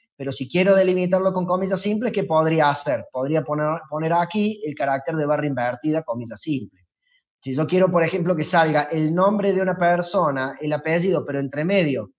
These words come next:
entre comillas, eh, su apodo, podría hacerlo de esta manera. ¿Tá? ¿Se entiende? Anthony,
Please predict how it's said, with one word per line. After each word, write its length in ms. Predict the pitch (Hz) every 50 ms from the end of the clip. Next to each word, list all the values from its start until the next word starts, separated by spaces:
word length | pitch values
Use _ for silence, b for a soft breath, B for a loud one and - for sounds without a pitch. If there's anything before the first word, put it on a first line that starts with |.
| _ _ _ _ _ _
entre 520 | - 135 135 135 117 - 143 143 139 131 -
comillas, 720 | - 151 151 170 196 214 202 143 135 113 101 - - - _ _ _ _ _ _ _ _ _ _ _ _ _ _ _ _ _ _ _ _ _ _ _ _ _ _ _ _ _ _ _ _ _
eh, 720 | 127 123 120 117 117 113 110 110 110 110 110 107 104 107 104
su 220 | 104 - - 143 151
apodo, 840 | 170 - - 247 208 190 185 208 196 - - - - - - _ _ _ _ _ _ _ _
podría 440 | - 160 156 151 151 165 180 185 165
hacerlo 360 | 156 - 165 160 165 185 175
de 100 | 151 143
esta 140 | 139 - 131
manera. 600 | 123 113 117 123 120 104 95 98 92 90 - _ _ _
¿Tá? 220 | 139 160 208 240
¿Se 120 | - 131
entiende? 600 | 123 120 120 147 180 226 262 226 170 - - - _ _
Anthony, 600 | - 143 160 165 156 180 175 170 160 170 175 175